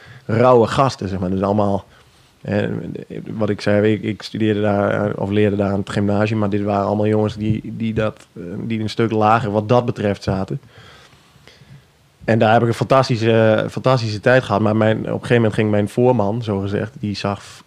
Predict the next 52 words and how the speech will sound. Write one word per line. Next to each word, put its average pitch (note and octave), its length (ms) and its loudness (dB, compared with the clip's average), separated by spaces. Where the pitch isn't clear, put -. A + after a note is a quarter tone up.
van, - 260 -12
"Hé, G2+ 140 -4
maar G#2 200 -4
dit, - 100 -10
hij A2 300 0
is G#2+ 280 -4
n-, G#2+ 80 -4
niet C#3 180 0
zo. A2+ 340 -2
En G#2 140 -2
misschien A2 320 -2
kan G#2 180 -2
hij G#2+ 120 0
wel G#2 180 2
wat G2+ 220 -2
dingen A2 180 0
op G2+ 100 -2
kantoor A#2+ 380 0
gaan G2 180 -2
doen G2 220 -4
ook." G2 260 -4
En - 160 -10
toen G2+ 140 -8
kwam G2+ 160 -4
hij G2+ 100 -2
een F#2+ 60 -8
keer G#2 140 -2
naar G2 120 -2
mij G2 100 -2
toe G#2 200 -4
en G2+ 60 -2
toen - 120 -10
zei G2+ 160 -6
hij G2 100 -4
van, G#2 140 -4
"Ja, G#2+ 220 0
er G2+ 100 -2
zit A#2 160 2
een A2 60 0
man A#2+ 220 4
daar A2+ 140 6
op A2 80 2
kantoor A#2+ 480 2
en A2+ 60 2
die G#2+ 100 -2
zit, G#2+ 320 -2
eh, G#2+ 100 0
dat - 280 0
is A#2 100 -2
ook C3+ 120 4
een A2+ 140 0
drummer. A2+ 400 0